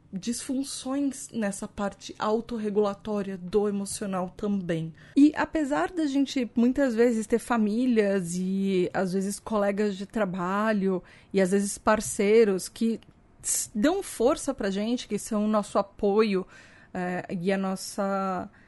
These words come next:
A nossa rede de apoio, as pessoas que a gente, com quem a gente pode contar, e às vezes eles também são impactados por causa do nosso T D A H, eles nunca vão entender,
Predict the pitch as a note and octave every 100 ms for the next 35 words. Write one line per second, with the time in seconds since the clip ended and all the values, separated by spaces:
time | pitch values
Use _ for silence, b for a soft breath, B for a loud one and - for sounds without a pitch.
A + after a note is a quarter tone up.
0 | b b b _ G3+ G#3 G3+ G#3 A3+ B3+
1 | A#3+ A3+ - G#3+ A3 - G#3 A3+ G3+ G#3
2 | G#3+ G3+ A3 A#3 B3 B3 A#3+ - G#3+ -
3 | - F#3+ F#3+ - G#3 B3+ A#3+ B B B
4 | - A3 A3 G3 A3 C#4 A#3 G3 C4+ E4
5 | - B3+ G#3 A3+ B3+ B3 G#3+ G3+ G3+ -
6 | - F#3+ - - G#3+ - A#3 C#4 D4 A3
7 | G#3 E3+ F3 F#3+ F#3+ F#3 F#3 - F#3 -
8 | F#3 E3 E3+ G3+ B3 A#3+ B B C#4+ D#4+
9 | D4 - D4 F#4 F#4 F4 B3 A#3 C4 C#4+
10 | C#4+ C4+ B3 G3+ F3+ A3+